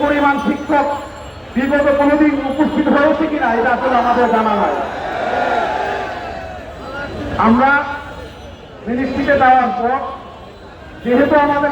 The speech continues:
কাগজগুলো আপনারা জানেন পাঁচ তারিখে শিক্ষা থেকে অর্থে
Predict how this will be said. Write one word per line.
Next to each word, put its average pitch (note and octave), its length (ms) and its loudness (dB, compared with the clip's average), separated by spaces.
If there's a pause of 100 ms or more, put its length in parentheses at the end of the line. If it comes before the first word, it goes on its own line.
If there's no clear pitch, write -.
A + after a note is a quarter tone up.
কাগজগুলো C#4 640 0 (260)
আপনারা C4 380 -2
জানেন C4 280 0 (160)
পাঁচ A#3+ 180 0 (100)
তারিখে C#4+ 400 2 (1160)
শিক্ষা D4+ 360 2
থেকে D4 220 -2
অর্থে C4+ 380 2